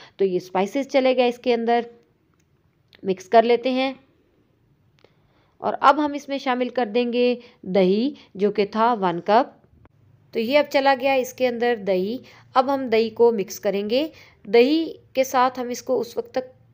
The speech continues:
कुक करेंगे जब तक कि दही इसमें अच्छा सा यकजा नहीं हो जाता। तो ये देखें, एक से दो मिनट मुझे पकाते हुए हो गए हैं।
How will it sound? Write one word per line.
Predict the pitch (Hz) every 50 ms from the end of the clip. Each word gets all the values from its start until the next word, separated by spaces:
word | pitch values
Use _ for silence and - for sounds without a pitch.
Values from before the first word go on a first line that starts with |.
| _ -
कुक | 220 208 214
करेंगे | - 208 202 196 196 196 226 269 302
जब | 226 226 202 - -
तक | 202 208 208
कि | - 247 285 285
दही | 220 214 196 208 214
इसमें | 202 - - 214 220 214
अच्छा | 214 214 - 208 202
सा | 202 - 247 277 370
यकजा | 320 220 180 170 - - 202 233 311 330
नहीं | 285 247 240 214 196 190
हो | 180
जाता। | 165 175 160 151 151 165 151 160 - _ _ _ _ _ _ _ _ _ _ _ _ _ _ _ _ _ _ _ _ _ _ _ _ _ _ -
तो | -
ये | 262 302
देखें, | 254 302 294 - 320 311
एक | 320 - - - 240 247 247
से | - 320
दो | 254 285 285
मिनट | 277 294 269
मुझे | 262 269 220 277 269
पकाते | - - - 202 196 - 226
हुए | 214 240 247
हो | 226 196 185
गए | 175 196 202
हैं। | 214 233 269 311